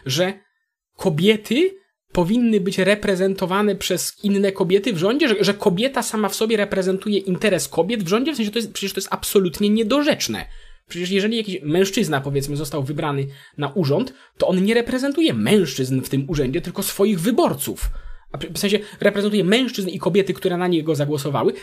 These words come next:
a nie reprezentuje mężczyzn i kobiet, które na niego nie głosowały. I stwierdzenia, że, że to, czy, y, że to, czy nas jakiś polityk reprezentuje,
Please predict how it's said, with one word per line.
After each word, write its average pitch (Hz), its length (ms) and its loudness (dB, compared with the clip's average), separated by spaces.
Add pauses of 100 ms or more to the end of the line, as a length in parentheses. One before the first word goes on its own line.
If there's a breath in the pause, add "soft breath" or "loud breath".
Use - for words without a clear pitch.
(100)
a 110 80 -6
nie 240 240 4
reprezentuje 151 600 0
mężczyzn 160 360 -2
i 143 60 -4
kobiet, 147 280 -4
które 175 260 -4
na 135 220 -4
niego 156 180 0
nie 247 200 -2
głosowały. 147 500 0
I - 60 -8
stwierdzenia, 190 600 0
że, 185 140 2 (320 loud breath)
że 139 100 -6
to, 233 180 -2
czy, 208 200 0 (400 loud breath)
y, 151 260 -2
że 160 160 -4
to, 226 200 -4
czy 175 200 -4
nas 190 500 0 (460)
jakiś 165 240 -2
polityk 190 400 0
reprezentuje, 175 840 2